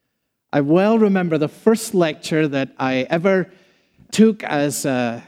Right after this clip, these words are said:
as a student studying theology. And, uh, our professor, uh, who had just a delightful style that I think I can scarcely imitate, but I might just about give a try,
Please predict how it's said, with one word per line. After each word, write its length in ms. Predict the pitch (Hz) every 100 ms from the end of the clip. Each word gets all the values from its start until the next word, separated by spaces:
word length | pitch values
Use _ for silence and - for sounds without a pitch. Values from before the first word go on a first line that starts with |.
| -
as 120 | 135
a 80 | 127
student 680 | - - 208 190 185 - - _ _ _ _ -
studying 520 | - 180 165 156 151
theology. 760 | - 156 143 139 127 107 85 _ _ _ _ _ _ _ _ _ _ -
And, 420 | 139 143 139 135
uh, 220 | 139 131
our 120 | - 139
professor, 800 | 165 139 208 208 - 208 196 175
uh, 200 | 135 135
who 120 | 120
had 160 | 156 139
just 220 | 185 -
a 40 |
delightful 600 | 143 147 147 190 165 165 160
style 500 | - - 147 147 143
that 140 | 127
I 100 | 123
think 220 | 123 165
I 100 | 147
can 180 | 131 135
scarcely 520 | - - 185 - 151
imitate, 440 | 135 143 139 147 127
but 100 | 135
I 80 | 135
might 220 | 151 -
just 180 | 170 -
about 300 | 147 135 -
give 100 | 123
a 60 |
try, 440 | - - 139 127